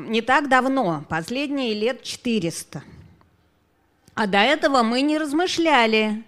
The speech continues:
о воспитании детей, потому что, э,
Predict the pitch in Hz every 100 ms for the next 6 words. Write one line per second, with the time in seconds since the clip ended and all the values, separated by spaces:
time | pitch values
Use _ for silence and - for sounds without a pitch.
0 | - 196 208 - 240 220 190 185 185 190
1 | 202 196 156 170 156 170 190 254 311 -
2 | 381 349 - 208 202 190 185